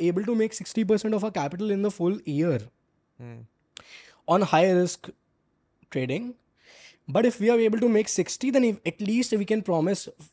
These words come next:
Speaker 1: from sixteen to twenty के बीच में। सिक्सटीन तो
Speaker 2: Hmm।
Speaker 1: we can promise if we are making sixty। तो तू साठ बना के सोलह प्रॉमिस कर सकता है वो easily,
Speaker 2: Hmm।
Speaker 1: right? वो चीज़ रहता है।
Speaker 2: ठीक है, so
Speaker 1: That's one thing। Also, uh, we're now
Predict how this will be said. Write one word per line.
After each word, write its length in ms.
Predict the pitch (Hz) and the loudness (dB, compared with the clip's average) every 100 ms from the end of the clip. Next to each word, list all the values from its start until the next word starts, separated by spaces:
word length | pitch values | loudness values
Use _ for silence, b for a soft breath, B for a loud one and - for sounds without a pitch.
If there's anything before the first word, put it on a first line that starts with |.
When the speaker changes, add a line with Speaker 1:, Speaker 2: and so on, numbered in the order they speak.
| _ _ | _ _
Speaker 1:
from 160 | 180 180 180 | -2 0 -2
sixteen 340 | - 208 185 | -4 -2 0
to 80 | 180 | -2
twenty 320 | 175 139 156 | -2 -2 -2
के 100 | 151 | -4
बीच 220 | 139 120 135 | -4 -6 -8
में। 160 | 117 | -10
सिक्सटीन 500 | 131 - 175 208 196 | -8 -8 -6 -4 -2
तो 100 | 196 | 0
Speaker 2:
Hmm। 100 | 185 | -2
Speaker 1:
we 60 | 175 | -2
can 120 | 185 | -4
promise 280 | 160 147 170 180 | -2 -2 -2 -6
if 80 | - | -2
we 100 | 170 | 0
are 80 | 170 | 0
making 220 | 151 170 - | -2 -4 -8
sixty। 420 | 160 - - 156 B B - | -8 -10 -8 -8 B B -8
तो 60 | |
तू 120 | 190 | -4
साठ 340 | 220 165 143 196 | -2 -2 -2 -2
बना 240 | 196 175 | -2 -2
के 220 | 170 190 202 | -2 -4 -6
सोलह 300 | - 165 185 | -4 -2 -2
प्रॉमिस 300 | 170 165 175 | -2 -2 -2
कर 100 | 156 | -4
सकता 300 | 135 123 127 | -6 -10 -10
है 60 | 117 | -10
वो 160 | 120 | -10
easily, 340 | 120 123 117 110 | -8 -6 -6 -8
Speaker 2:
Hmm। 540 | 120 117 117 113 113 | -10 -16 -18 -20 _
Speaker 1:
right? 160 | 131 131 | -8 -2
वो 200 | 151 165 | 0 0
चीज़ 320 | - 165 147 | -2 -4 -2
रहता 260 | 151 - 123 | -2 -2 -4
है। 160 | 104 - | -6 -12
Speaker 2:
ठीक 200 | - 117 | -14 -14
है, 140 | 110 110 | -14 -20
so 200 | _ 117 | _ -6
Speaker 1:
That's 220 | 143 160 | -6 -2
one 160 | 180 180 | -2 -2
thing। 120 | 214 - 147 | -6 -6 0
Also, 380 | 160 175 240 262 - | 2 2 -2 -2 -4
uh, 400 | 143 131 123 120 - _ _ _ _ | 0 0 0 -4 -12 _ _ _ _
we're 200 | 147 165 | -2 0
now 400 | 139 156 214 202 | 0 2 0 -2